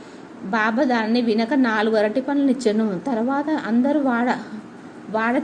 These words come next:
చేరిరి. మూలే శాస్త్రి స్నానం చేసి మడిబట్టలు కట్టుకొని అగ్నిహోత్రం మొదలగునవి ఆచరించుటకు మొదలెడెను. బాబా మామూలుగానే లెండి తోటకు బయలుదేరెను.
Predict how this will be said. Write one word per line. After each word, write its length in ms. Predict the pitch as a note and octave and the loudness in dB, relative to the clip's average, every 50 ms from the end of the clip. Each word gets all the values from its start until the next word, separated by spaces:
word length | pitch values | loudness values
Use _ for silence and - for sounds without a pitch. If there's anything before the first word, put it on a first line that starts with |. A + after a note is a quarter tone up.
| - | 4
చేరిరి. 400 | C4 A3+ A3+ G#3+ G3+ F#3+ A3+ A#3 | 4 4 6 4 4 2 2 2
మూలే 380 | G#3 G#3 G#3 A3 A#3 B3 C4 D4+ | 2 2 0 0 2 2 2 2
శాస్త్రి 420 | D4+ - B3 A#3 A3+ A#3 A#3 B3+ | 2 0 0 0 0 0 0 -2
స్నానం 440 | B3+ - - A#3 A3+ A3 A#3 B3+ C4 B3+ B3+ | -2 0 -2 -2 -2 0 0 0 0 0 0
చేసి 200 | A#3 A#3 - C#4 | 0 0 0 0
మడిబట్టలు 540 | C4+ B3 A3 G#3 G3+ B3 B3+ - C#4+ C4+ C4 | 2 2 2 2 0 -2 -2 -2 -2 -4 -2
కట్టుకొని 460 | - A3+ A3 - - - A#3 C#4+ D4 | -2 -4 -4 -4 -4 0 0 2 2
అగ్నిహోత్రం 720 | A#3+ G#3 G3+ G#3 A#3+ C4+ B3+ C#4+ C4+ C4 - C4 C#4 C4 | 0 0 -2 0 0 0 0 0 -2 -2 -2 0 2 2
మొదలగునవి 640 | A#3 G#3 A3 A3 A3 G#3 A3 A3 A3+ A3 B3 B3+ B3+ - - - - - - - - | 2 2 2 0 0 0 0 0 0 0 0 -2 -2 -6 -14 -16 -16 -14 -14 -8 -2
ఆచరించుటకు 720 | - G3+ A3 A#3 C#4+ C4 B3 B3+ B3+ C4+ A#3 A#3 A#3+ D4 | 0 0 0 0 0 2 2 2 2 2 0 -2 0 0
మొదలెడెను. 640 | D4 C4 A#3+ G#3+ G#3+ A3 G#3+ G#3+ G#3 G#3+ G#3+ G#3+ F#3+ E3 - - - - - - | 2 2 2 2 2 2 2 2 2 2 0 0 -2 -4 -8 -14 -16 -16 -12 -8
బాబా 400 | - A3+ A3 F#3+ G#3+ G#3+ A#3+ C#4+ | -4 -2 -2 0 0 0 0 0
మామూలుగానే 800 | D4+ C#4+ B3+ A3 G#3+ G#3+ A3+ B3 B3+ B3+ B3 A#3+ A3+ A3 A3+ B3+ | 0 0 0 -2 -2 0 0 2 2 2 0 0 0 0 0 2
లెండి 300 | B3+ A#3+ G3 G#3 A3 A#3+ | 2 2 2 0 0 0
తోటకు 360 | A#3+ C#4+ A#3+ - A#3 A#3 - | 0 0 0 2 0 -2 -2
బయలుదేరెను. 800 | B3+ A#3 G#3+ G#3 G#3+ G#3+ G#3+ G#3 A3 G#3+ G3+ F#3+ G3+ G#3+ G#3+ G3 | 0 0 2 2 2 2 4 4 4 4 4 2 0 -2 -2 -2